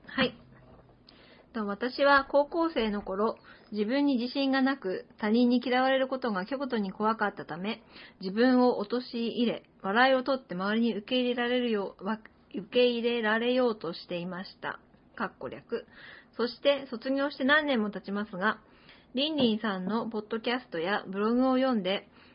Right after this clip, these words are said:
どんな自分も受け入れていく中で、随分自分に自信が持てるようになり、今は自分を落とさなくても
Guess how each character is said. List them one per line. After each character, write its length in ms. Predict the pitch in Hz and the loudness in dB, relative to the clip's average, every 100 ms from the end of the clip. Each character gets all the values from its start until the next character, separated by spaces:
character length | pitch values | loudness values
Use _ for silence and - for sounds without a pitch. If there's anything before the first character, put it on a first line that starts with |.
| _ | _
ど 140 | 269 339 | 0 2
ん 80 | |
な 80 | 285 | 0
自 160 | 185 175 | -2 -4
分 260 | 190 196 | -4 -4
も 200 | 196 226 - | -2 -2 -4
受 140 | 190 | 0
け 80 | 247 | 2
入 80 | 262 | 2
れ 120 | 262 | 0
て 140 | 196 | -2
い 80 | 175 | -6
く 80 | 190 | -6
中 260 | 190 196 147 | -6 -6 -4
で、 240 | 214 - - - - - | -4 -4 -14 -20 -16 -6
随 220 | 254 320 | -2 0
分 220 | 247 202 | 2 0
自 120 | 185 | 0
分 240 | 180 208 233 | 0 2 4
に 140 | 226 | 4
自 200 | 202 220 | 2 -2
信 140 | 247 240 | 0 2
が 100 | 240 | 2
持 140 | 247 | 2
て 140 | 247 | 2
る 120 | 240 208 | 2 2
よ 140 | 180 | 0
う 40 | |
に 100 | 175 | -2
な 120 | 175 202 | -2 -4
り、 200 | 190 - _ - - - | -4 -10 _ -20 -20 -2
今 240 | 254 254 | 2 4
は 220 | 202 190 | 4 2
自 180 | 170 185 | 0 -6
分 320 | 202 226 233 | -2 0 2
を 60 | 226 | 0
落 160 | 214 247 | -2 -2
と 20 | |
さ 120 | 294 | 0
な 120 | 254 | 0
く 80 | 247 | 0
て 140 | - | -4
も 240 | 165 220 | -2 -4